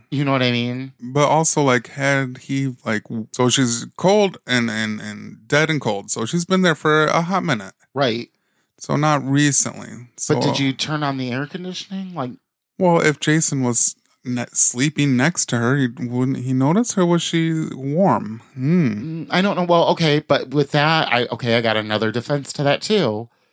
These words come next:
Speaker 1: You and I sleep next to each other every night. How often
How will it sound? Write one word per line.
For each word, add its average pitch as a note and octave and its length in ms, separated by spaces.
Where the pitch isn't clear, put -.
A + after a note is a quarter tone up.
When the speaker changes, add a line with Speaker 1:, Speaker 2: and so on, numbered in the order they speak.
Speaker 1:
You C#3 280
and F3+ 100
I E3 160
sleep D3 320
next - 300
to A#2+ 80
each A#2 160
other G2+ 360
every G#2+ 280
night. G#2+ 320
How C3+ 300
often A2+ 760